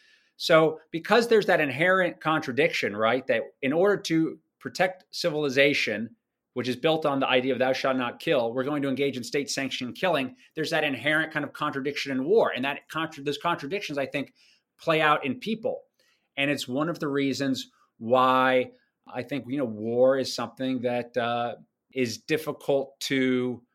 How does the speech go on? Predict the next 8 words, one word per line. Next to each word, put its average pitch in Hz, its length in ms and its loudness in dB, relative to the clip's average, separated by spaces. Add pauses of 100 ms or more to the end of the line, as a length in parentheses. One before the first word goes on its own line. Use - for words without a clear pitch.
(120)
for 131 360 0
any 147 240 0
person 127 680 -4
or 139 420 2
society 127 1080 -2
to, 117 200 -6
to 120 140 -10
reconcile 113 840 -4